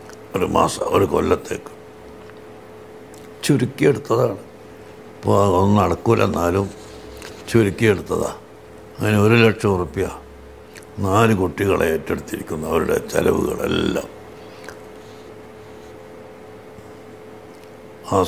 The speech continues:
സഹോദരി ആയിഷക്ക് അല്ലാഹു തആല ബർക്കത്ത് ചെയ്ത് കൊടുക്കട്ടെ. അല്ലാഹു തആല അവരുടെ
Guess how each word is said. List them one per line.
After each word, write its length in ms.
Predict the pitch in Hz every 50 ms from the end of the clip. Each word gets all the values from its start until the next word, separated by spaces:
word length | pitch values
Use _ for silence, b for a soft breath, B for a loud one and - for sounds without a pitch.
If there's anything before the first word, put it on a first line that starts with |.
| - 95
സഹോദരി 480 | 87 78 95 98 95 85 - 80 85 82 80 85
ആയിഷക്ക് 500 | 95 101 87 - - 90 - - - - - - - - - - - - - - - - - 90
അല്ലാഹു 260 | 92 90 90 82 82 - -
തആല 200 | - 78 76 - 80
ബർക്കത്ത് 360 | 80 82 - - 82 - - 73
ചെയ്ത് 140 | 71 71 - -
കൊടുക്കട്ടെ. 400 | - - - - - - - - - - - - - - - - - - - - - - - - - - - - - - - - -
അല്ലാഹു 300 | - 98 95 90 87 87 82
തആല 160 | - 87 85 50 -
അവരുടെ 240 | 85 82 - - -